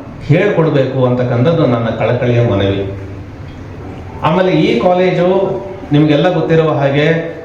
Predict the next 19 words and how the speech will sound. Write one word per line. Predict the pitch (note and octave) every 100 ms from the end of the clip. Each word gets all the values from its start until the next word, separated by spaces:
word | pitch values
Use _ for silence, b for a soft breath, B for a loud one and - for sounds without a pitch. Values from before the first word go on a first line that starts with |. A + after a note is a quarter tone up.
| - B2
ಅನೇಕ | C#3 F3+ -
ವೈಶಿಷ್ಟ್ಯವಾದಂತಹ | F3 C3+ C#3+ F#3 - F#3 E3+ D#3+ D#3 D#3 D3+
ಒಂದು | C#3 B2+
ಕೋರ್ಸ್‌ಗಳನ್ನ | C3 C#3 C#3+ C3 B2+ B2
ಹೊಂದಿದೆ. | A2+ A2+ A2+ C3+ - - - - - - - - - B B B B B -
So | D#3
ನಮ್ಮ | D3+ D3
ಮಕ್ಕಳಿಗೆ | - F3+ F3 E3+
ಬೇಕಾಗಿರ್ತಕ್ಕಂಥ | D#3+ D#3 D3+ C#3+ D3+ C#3+ C#3 C#3
ಬಿ | A#2+ C3
ಎ, | D3+ D3 C#3+ C3 - - A#2+
ಬಿ | B2
ಎಸ್ | C#3+ C#3+ -
ಸಿ, | C3+ C3 B2+ A2+
ಬಿ | B2 C#3
ಕಾಮ್, | C3+ B2+ B2+ B2
ಬಿ | - A#2+ C#3
ಬಿ | C3+ C3+
ಎ | B2+ B2+ B2+